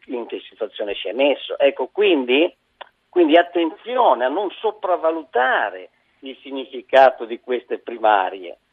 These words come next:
Eh, perché dove sono state fatte le primarie non significa necessariamente che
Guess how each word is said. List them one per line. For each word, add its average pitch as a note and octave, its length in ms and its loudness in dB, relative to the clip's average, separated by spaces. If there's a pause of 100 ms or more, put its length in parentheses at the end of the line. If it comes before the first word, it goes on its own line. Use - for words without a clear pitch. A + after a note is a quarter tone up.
(200)
Eh, - 120 -8
perché D#3 420 2
dove F3 380 4
sono C3+ 200 -8
state D3 320 -8
fatte D3+ 300 -6
le C#3+ 140 -10
primarie E3+ 500 -4
non C3+ 160 -10
significa C#3+ 520 -10
necessariamente C3+ 1000 -10
che - 160 -12